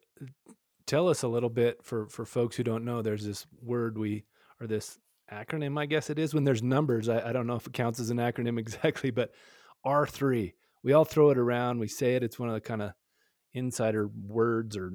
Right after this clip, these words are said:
or acronyms we use, but unpack that a little and tell folks exactly what that means and, and, you know, some of the work you're doing to help that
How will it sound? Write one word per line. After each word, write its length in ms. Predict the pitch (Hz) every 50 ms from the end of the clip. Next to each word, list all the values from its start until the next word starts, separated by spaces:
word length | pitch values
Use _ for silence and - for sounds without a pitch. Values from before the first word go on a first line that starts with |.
| 87 - -
or 80 | 107
acronyms 600 | 98 101 117 120 117 - - 113 110 107 107 101
we 120 | 104 101 98
use, 340 | 101 120 135 123 113 101 101
but 200 | 104 113 107 - _ _ _ _ _ _ _ _ _
unpack 420 | 147 151 170 - 147 160 156 - -
that 220 | 170 151 151 156
a 40 | 131
little 260 | 107 107 107 110 104
and 120 | 101 101
tell 180 | - - 135 131
folks 320 | - - 135 123 113 -
exactly 400 | - 110 113 131 131 131 - 135
what 160 | 135 127 117 -
that 180 | 123 110 90 117
means 380 | 117 123 131 131 127 117 107
and, 180 | 101 95 92 95
and, 240 | 101 98 92 90 - _ _ _ _ _ _ _ -
you 60 | 117
know, 100 | 113 110
some 220 | 107 - 127 127 131
of 60 | 117
the 80 | 113
work 280 | 110 117 123 117 - -
you're 140 | 117 123 123
doing 480 | 113 110 120 123 117 95 87 90 92 - _ _ _ _
to 100 | 104 87
help 220 | 104 113 110 - -
that 180 | 110 107 104